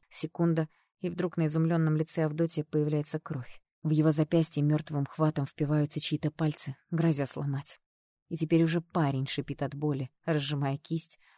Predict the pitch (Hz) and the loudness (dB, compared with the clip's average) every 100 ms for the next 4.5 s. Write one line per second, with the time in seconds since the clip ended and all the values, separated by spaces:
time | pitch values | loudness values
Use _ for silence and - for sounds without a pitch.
0 | _ 151 156 143 143 139 139 135 143 - | _ 0 2 2 -2 -4 -4 -6 -6 -6
1 | 147 143 131 - - _ _ _ - 190 | -6 -6 -8 -10 -16 _ _ _ -4 -2
2 | 160 - - 196 156 156 151 147 151 170 | -2 -4 -4 -4 -2 -2 -2 0 -2 -2
3 | 156 151 147 - - 160 156 156 160 156 | -2 0 -2 -6 -6 -4 -2 0 0 0
4 | - - 165 135 | -4 -4 -4 -4